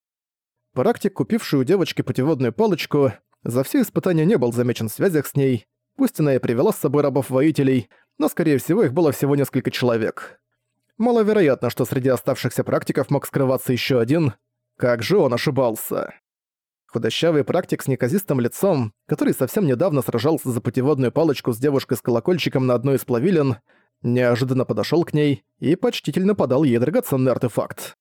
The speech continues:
Девушка с колокольчиком подняла голову и одарила нахмурившегося Ван Буэлэ презрительным взглядом. Все это было частью ее настоящего плана.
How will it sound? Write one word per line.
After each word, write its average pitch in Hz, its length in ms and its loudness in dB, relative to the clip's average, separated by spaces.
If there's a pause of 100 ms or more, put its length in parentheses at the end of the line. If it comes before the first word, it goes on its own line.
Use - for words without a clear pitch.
(600)
Девушка 156 540 0
с - 60 -4
колокольчиком 135 680 0
подняла 135 360 0
голову 143 500 2 (420)
и 285 80 0
одарила 185 400 2
нахмурившегося 135 720 0
Ван 143 220 2
Буэлэ 123 280 2
презрительным 139 520 0
взглядом. 120 520 0 (680)
Все - 180 -2
это 123 120 0
было 123 200 2
частью 131 380 0
ее 127 60 2
настоящего 123 500 0
плана. 147 480 0